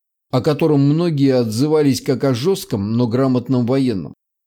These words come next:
Его можешь сделать из обычного ремня. Он еще раз проделал фокус со сменой левой руки на правую.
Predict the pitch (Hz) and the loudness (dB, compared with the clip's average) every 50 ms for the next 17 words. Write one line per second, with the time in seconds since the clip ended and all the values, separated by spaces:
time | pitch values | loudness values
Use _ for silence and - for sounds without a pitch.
0 | _ _ _ _ _ _ _ _ _ _ _ _ _ _ _ _ _ - 123 151 | _ _ _ _ _ _ _ _ _ _ _ _ _ _ _ _ _ -8 -2 0
1 | 240 294 294 285 247 220 220 220 180 156 170 165 160 165 180 190 220 185 151 135 | 0 0 2 0 0 2 2 0 2 2 0 0 -2 -2 -4 -2 0 0 2 0
2 | 123 117 139 143 151 180 180 175 160 131 - - 127 123 131 139 147 156 160 151 | 0 0 -2 0 0 -2 -2 -2 -6 -6 -4 -2 -2 0 0 0 0 -2 -2 -4
3 | 123 95 73 - - - _ - 175 151 170 180 165 - - 196 185 170 160 143 | -4 -4 -6 -10 -16 -20 _ -8 -6 -4 -2 -2 -2 -2 -2 -2 0 0 2 2
4 | 147 143 135 - - _ _ 147 151 151 147 156 160 156 151 147 139 143 - 196 | 0 -2 -2 -6 -14 _ _ -2 -2 -2 0 0 0 0 2 0 0 -2 -2 -4
5 | 196 190 - 135 - - - 135 135 - 156 151 147 139 135 135 131 135 143 143 | -4 -2 -4 -4 -4 -2 -4 -4 -2 -2 -2 0 0 2 2 2 2 2 2 2
6 | 123 131 135 131 131 127 - 160 151 139 127 131 143 123 110 95 82 - - | 2 2 0 0 -2 -2 -4 -2 -2 -2 -2 -2 -2 -4 -4 -4 -6 -12 -14